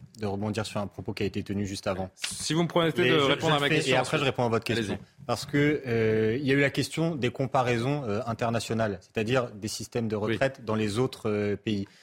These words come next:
Speaker 1: Ça, c'est un argument qui,
Speaker 2: Ou
Speaker 1: effectivement,
Speaker 2: dans
Speaker 1: est
Speaker 2: beaucoup
Speaker 1: très
Speaker 2: de pays
Speaker 1: souvent
Speaker 2: d'Europe, on
Speaker 1: utilisé.
Speaker 2: part à soixante-quatre, soixante-cinq, voire à soixante-six,
Speaker 1: Oui, mais en fait, non. Non, non, non, non, non. Ça, cet argument, il est utilisé pour faire culpabiliser les Français, pour leur faire croire qu'ils sont feignants et que, du coup, ils devraient accepter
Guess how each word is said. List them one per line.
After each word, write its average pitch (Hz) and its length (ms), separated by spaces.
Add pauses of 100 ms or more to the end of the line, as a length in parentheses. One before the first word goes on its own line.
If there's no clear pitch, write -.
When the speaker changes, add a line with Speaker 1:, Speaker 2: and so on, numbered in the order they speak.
(140)
Speaker 1:
Ça, 147 140
c'est 143 180
un 131 100
argument 131 640
qui, 120 60
Speaker 2:
Ou 113 140
Speaker 1:
effectivement, 135 340
Speaker 2:
dans 135 120
Speaker 1:
est 135 40
Speaker 2:
beaucoup 156 200
Speaker 1:
très 202 80
Speaker 2:
de - 40
pays 175 140
Speaker 1:
souvent 160 100
Speaker 2:
d'Europe, 156 220
on 185 100
Speaker 1:
utilisé. 135 80
Speaker 2:
part 170 140
à 143 80
soixante-quatre, 151 460
soixante-cinq, 156 520
voire 139 160
à 131 60
soixante-six, 127 520
Speaker 1:
Oui, 175 120
mais 139 100
en 123 60
fait, 170 200
non. 180 180 (440)
Non, 165 140
non, 180 100
non, 190 140
non, 165 140
non. 190 260
Ça, 202 180
cet 202 220
argument, 202 320
il 165 100
est 139 60
utilisé 127 480
pour 120 200
faire - 180
culpabiliser 135 580
les 127 80
Français, 120 460 (160)
pour 135 100
leur 135 140
faire - 180
croire 160 180
qu'ils - 120
sont 117 120
feignants 131 380
et 123 80
que, 123 80
du 110 100
coup, - 120
ils 156 40
devraient 120 240
accepter 120 500